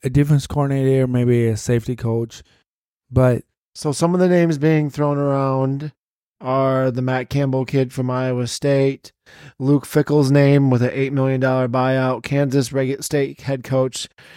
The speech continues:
Speaker 2: Kansas coach Lance Lippitt, going back and getting his offensive coordinator from the Baltimore Ravens, which his brother John Harbaugh took from him last year.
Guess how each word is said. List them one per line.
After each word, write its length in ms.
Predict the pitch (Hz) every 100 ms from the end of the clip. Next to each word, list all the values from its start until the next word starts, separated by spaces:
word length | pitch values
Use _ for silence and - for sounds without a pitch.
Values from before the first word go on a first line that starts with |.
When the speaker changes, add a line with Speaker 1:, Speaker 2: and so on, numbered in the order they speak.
| - -
Speaker 2:
Kansas 420 | 151 151 143 131
coach 420 | 147 135 135 -
Lance 300 | 131 131 -
Lippitt, 520 | 139 135 139 135 123 - 139 -
going 320 | 135 151 156
back 240 | 139 143 147
and 140 | 139
getting 200 | 139 143
his 140 | 139
offensive 540 | 123 123 143 143 143 120
coordinator 680 | - 143 139 139 139 139
from 240 | 135 - 131
the 80 | 123
Baltimore 420 | 131 135 135 131
Ravens, 360 | 127 131 139
which 440 | 120 127 - - - _ _ -
his 160 | 123
brother 320 | 110 135 135 123
John 240 | 127 131
Harbaugh 460 | 123 131 131 131 -
took 180 | 143
from 200 | - 139
him 260 | 120 127 127 - _ -
last 340 | 127 131 -
year. 340 | 143 135 135